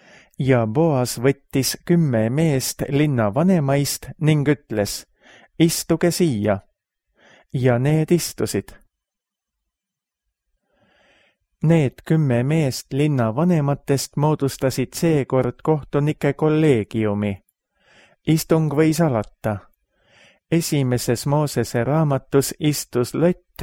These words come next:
Soodoma linna väravas, kui Issanda inglid tulid linna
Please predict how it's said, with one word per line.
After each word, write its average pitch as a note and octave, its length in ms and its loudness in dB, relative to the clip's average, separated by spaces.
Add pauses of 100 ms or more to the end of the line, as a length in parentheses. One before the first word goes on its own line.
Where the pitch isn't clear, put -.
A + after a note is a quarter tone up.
Soodoma A#2+ 680 0
linna A#2 420 -2
väravas, C#3+ 580 0 (340)
kui C3+ 260 4
Issanda A#2+ 640 0
inglid C3+ 720 -2
tulid B2 340 0
linna B2 500 -2